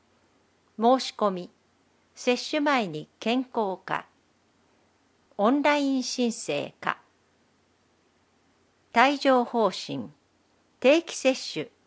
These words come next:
任意接種、令和八年度も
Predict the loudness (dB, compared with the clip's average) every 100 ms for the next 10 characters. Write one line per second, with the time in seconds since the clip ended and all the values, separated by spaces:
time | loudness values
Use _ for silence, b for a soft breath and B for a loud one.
0 | -4 0 2 2 0 -2 -6 -6 -10 -12
1 | -14 _ _ b b b _ 4 4 4
2 | 0 -2 -4 0 0 0 0 -4 -6